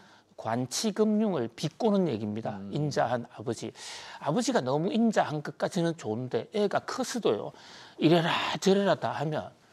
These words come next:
Speaker 1: 그 애기는 경쟁력이 엄청나게 상실됩니다.
Speaker 2: 그렇죠.
Speaker 1: 심지어요, 미국에서는,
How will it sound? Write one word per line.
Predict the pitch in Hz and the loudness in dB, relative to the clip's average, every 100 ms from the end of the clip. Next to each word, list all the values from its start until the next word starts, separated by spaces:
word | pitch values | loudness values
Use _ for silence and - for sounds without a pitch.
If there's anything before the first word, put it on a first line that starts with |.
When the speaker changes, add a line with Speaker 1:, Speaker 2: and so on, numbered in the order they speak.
| - - - - | -20 -20 -18 -2
Speaker 1:
그 | 196 208 | 2 4
애기는 | 214 208 233 120 113 | 4 4 4 2 -2
경쟁력이 | - 208 247 285 277 233 180 120 - | 0 0 0 0 -2 0 0 0 -4
엄청나게 | 185 175 190 190 165 151 | -4 -2 2 2 4 2
상실됩니다. | - 202 - 135 113 110 113 147 - - | 2 2 2 2 0 -2 -4 -8 -10 -10
Speaker 2:
그렇죠. | 127 107 - 90 82 | -8 -8 -10 -10 -6
Speaker 1:
심지어요, | - 196 190 233 131 135 117 - | -2 0 4 4 4 2 0 -2
미국에서는, | 202 220 160 110 123 135 120 | -2 2 0 0 -2 -2 -4